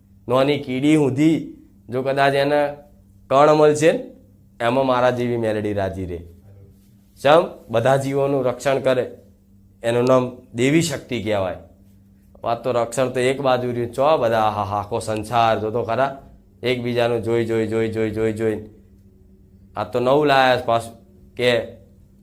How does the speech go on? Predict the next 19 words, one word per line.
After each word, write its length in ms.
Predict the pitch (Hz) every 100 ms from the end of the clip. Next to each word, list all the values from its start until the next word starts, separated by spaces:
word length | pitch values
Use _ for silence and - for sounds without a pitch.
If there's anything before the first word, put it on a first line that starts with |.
| _ - - -
માંસ 260 | 123 151 151
મટન 240 | 151 160
નહીં 200 | 165 165
ખાતા, 260 | 147 127 123
અમે 140 | 135
ઈંડા 300 | 143 143 151
ખાઈએ 320 | 147 127 117
છીએ, 140 | 98 95
વેજીટેરિયન 640 | 123 120 139 151 143 139
આવે 200 | 123 107
છે. 80 | 95
તમારા 240 | 107 110
બાપાએ 340 | 107 107 123 143
કાઢ્યા 300 | 151 151 170
વેજીટેરિયન? 600 | 180 165 170 180 180 190 - - - - - - - - - - - - -
હા, 120 | 117
શું 180 | 135 175
ખોટું? 380 | 190 190 147 - - - - -
તો 380 | 151 156 -